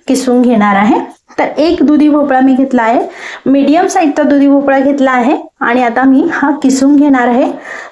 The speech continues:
तर याचं साल न काढता मी संपूर्ण हा किसून घेणार आहे. तर या पद्धतीने संपूर्ण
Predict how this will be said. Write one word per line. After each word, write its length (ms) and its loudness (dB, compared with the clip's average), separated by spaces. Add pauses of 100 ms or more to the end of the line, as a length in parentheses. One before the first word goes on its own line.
तर 160 2
याचं 340 0
साल 420 0
न 260 4
काढता 460 0
मी 180 2
संपूर्ण 420 2
हा 240 2
किसून 340 0
घेणार 300 0
आहे. 240 0 (340)
तर 80 0
या 200 2
पद्धतीने 600 2
संपूर्ण 580 0